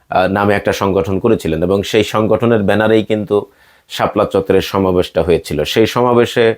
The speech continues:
আহ, বিএনপি, জামাত সহ বাংলাদেশের সর্বস্তরের জনগণের সমর্থন উপস্থিতি থাকলেও চরমোনাইয়ের কোনো উপস্থিতি ছিল না। তো তার মানে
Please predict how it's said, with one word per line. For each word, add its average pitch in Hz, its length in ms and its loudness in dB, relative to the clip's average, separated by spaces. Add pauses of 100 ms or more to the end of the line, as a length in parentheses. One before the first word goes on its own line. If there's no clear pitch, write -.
(680)
আহ, 95 240 2
বিএনপি, 113 520 2
জামাত 110 520 0 (240)
সহ 113 440 0
বাংলাদেশের 107 600 0
সর্বস্তরের 113 800 0
জনগণের 104 420 2
সমর্থন 104 560 -2
উপস্থিতি 107 440 -2
থাকলেও 101 420 0 (1120)
চরমোনাইয়ের 131 600 2
কোনো 120 180 -4
উপস্থিতি 95 460 -6
ছিল 78 240 -10
না। 60 200 -14 (600)
তো 110 80 0
তার 120 280 0
মানে 123 460 0